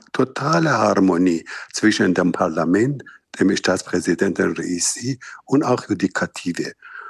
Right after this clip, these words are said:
Und deshalb sieht man jetzt, würde ich sagen, hat man überhaupt kein Interesse, an Wahlen teilzunehmen, wo fünfundzwanzig oder zweiundzwanzig jetzigen, äh, Parlamentsabgeordneten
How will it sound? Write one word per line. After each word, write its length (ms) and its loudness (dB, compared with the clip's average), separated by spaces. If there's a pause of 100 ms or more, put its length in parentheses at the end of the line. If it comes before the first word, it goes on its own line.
(260)
Und 200 4
deshalb 400 2
sieht 340 0
man 180 2 (120)
jetzt, 500 0 (380)
würde 400 2
ich 120 0
sagen, 600 2
hat 280 0
man 140 2
überhaupt 420 -2
kein 140 0
Interesse, 680 -2 (460)
an 260 2
Wahlen 340 2
teilzunehmen, 1000 0 (400)
wo 400 4 (280)
fünfundzwanzig 1040 0
oder 260 0
zweiundzwanzig 1300 0 (420)
jetzigen, 880 0 (380)
äh, 80 -2
Parlamentsabgeordneten 1500 0